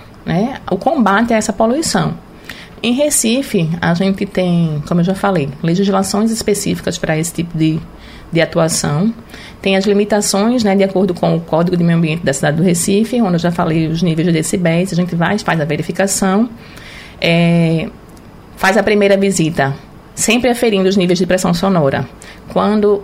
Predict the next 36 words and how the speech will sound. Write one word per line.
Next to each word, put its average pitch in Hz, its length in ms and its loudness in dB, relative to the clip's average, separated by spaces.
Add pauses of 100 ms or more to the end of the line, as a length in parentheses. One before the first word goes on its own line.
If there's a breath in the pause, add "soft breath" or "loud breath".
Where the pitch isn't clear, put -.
é, 156 500 -2
a - 80 -2
gente 175 380 -2
entende 196 540 0
que 190 160 0
aquele, 196 420 2
aquele 202 280 0
estabelecimento 196 760 0
ele 165 120 -2
tá 175 180 0
com 202 120 -2
nível 180 200 2
de, 170 100 0 (100)
de 170 80 0
poluição, 175 560 0
de 160 60 0
pressão 180 340 2
sonora 170 400 0
acima 214 440 2
do 220 80 2
permitido, 180 720 0 (420 loud breath)
a - 80 -2
gente 170 160 0
faz 196 240 2
a 196 40 4
autuação, 196 640 2
a 180 60 0
primeira 170 300 2
autuação, 185 640 0 (400 loud breath)
notifica 202 560 -2
o 220 140 4
empreendedor, 185 760 2
né, 196 320 2
o, 170 460 2
o 165 40 2
estabelecimento, 170 1300 0